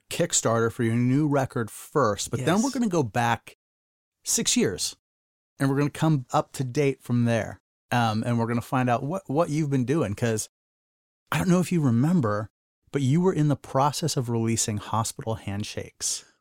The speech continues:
Speaker 2: Whoa. Is that when we did the last
Speaker 1: That's when we did the
Speaker 2: podcast?
Speaker 1: last one, and you couldn't tell us the name of the record. <laughs> It was a secret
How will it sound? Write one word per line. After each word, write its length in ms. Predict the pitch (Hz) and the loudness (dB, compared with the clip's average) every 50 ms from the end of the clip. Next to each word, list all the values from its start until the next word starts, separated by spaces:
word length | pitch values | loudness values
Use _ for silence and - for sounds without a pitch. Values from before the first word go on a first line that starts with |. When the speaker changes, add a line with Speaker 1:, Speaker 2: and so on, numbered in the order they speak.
| _ _ | _ _
Speaker 2:
Whoa. 680 | _ - 139 147 147 135 131 120 104 98 98 92 90 107 127 - | _ -10 -8 -6 -6 -6 -4 -6 -6 -8 -8 -10 -12 -16 -14 -12
Is 80 | - 120 | -8 -6
that 140 | - 139 143 | -4 -4 -2
when 80 | 147 135 | 0 0
we 100 | 135 127 | 0 0
did 160 | 117 131 117 | -2 -2 -2
the 80 | 123 120 | -2 -2
last 300 | 110 107 107 107 - - | -2 -2 -4 -6 -2 2
Speaker 1:
That's 220 | 127 127 127 - | 2 2 4 4
when 120 | 147 135 | 4 4
we 60 | 131 127 | 4 4
did 160 | 135 139 - | 2 2 2
the 60 | 127 | 4
Speaker 2:
podcast? 40 | 127 | 4
Speaker 1:
last 200 | 127 127 117 - | 4 2 2 2
one, 140 | 160 139 - | 0 0 0
and 160 | - 123 123 120 | 0 0 0 2
you 260 | 113 131 151 156 - _ | 2 2 0 0 -2 _
couldn't 600 | - - - - - 139 143 147 165 170 170 - _ _ | -10 -10 -6 0 2 2 2 4 2 0 0 -4 _ _
tell 340 | - - - 135 135 139 143 | -18 -6 -2 0 2 4 4
us 320 | 123 110 110 - - - | 2 2 0 -2 -4 -4
the 180 | - - 123 113 | -4 -2 -2 0
name 360 | 113 107 110 110 110 117 123 | 0 0 0 0 0 2 0
of 140 | 120 110 104 | 0 0 -2
the 120 | 117 110 | -4 -4
record. 520 | 101 104 104 98 98 - - - - - - - _ _ _ _ _ _ _ _ - | -2 -2 -2 -2 -4 -4 -8 -10 -10 -14 -16 -20 _ _ _ _ _ _ _ _ -16
<laughs> 80 | - - - - - - - - - - - - - - - - _ - | -14 -14 -14 -14 -18 -20 -20 -20 -20 -20 -20 -10 -6 -6 -6 -6 _ 0
It 80 | 139 | 2
was 180 | 127 127 127 113 | 4 4 4 2
a 60 | 117 - | 2 0
secret 600 | - - - - - 170 208 - - - - | 0 2 2 2 2 2 0 0 -4 -6 -6